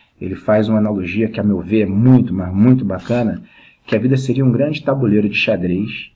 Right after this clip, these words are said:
e nós, é, somos todas as peças desse jogo de xadrez. Em alguns momentos, eu preciso me movimentar como um cavalo, em outros como torre, em outros como bispo, e assim por diante, visando sempre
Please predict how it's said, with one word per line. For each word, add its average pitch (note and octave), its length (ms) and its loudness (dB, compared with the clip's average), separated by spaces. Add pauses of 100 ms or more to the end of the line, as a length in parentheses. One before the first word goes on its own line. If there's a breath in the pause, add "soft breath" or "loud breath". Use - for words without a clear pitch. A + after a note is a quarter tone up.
(360)
e B2+ 120 2
nós, C3+ 540 0 (360 soft breath)
é, F#2 400 -6
somos B2 580 -6 (320)
todas F#3+ 380 4
as B2+ 200 2
peças G2+ 560 -6 (580)
desse G#2+ 200 -4
jogo F#2+ 280 -2
de F2 80 -4
xadrez. E2 500 -8 (380)
Em G#2+ 100 -2
alguns G#2+ 260 2
momentos, B2 600 2 (200)
eu G2+ 80 -10
preciso G#2 280 -6
me G#2 40 2
movimentar G2+ 520 -2
como E2 180 -10
um E2 40 -10
cavalo, A2 580 -2 (280)
em G2 160 -4
outros D#2+ 220 -8
como F#2 220 -8
torre, G2 440 -2 (280)
em F#2+ 100 -4
outros F2 240 -4
como F#2 180 -6
bispo, G#2 520 -2 (240 loud breath)
e D3+ 80 2
assim D3 240 -4
por C#3+ 200 -4
diante, B2+ 460 0
visando B2 480 2
sempre F#2 520 -2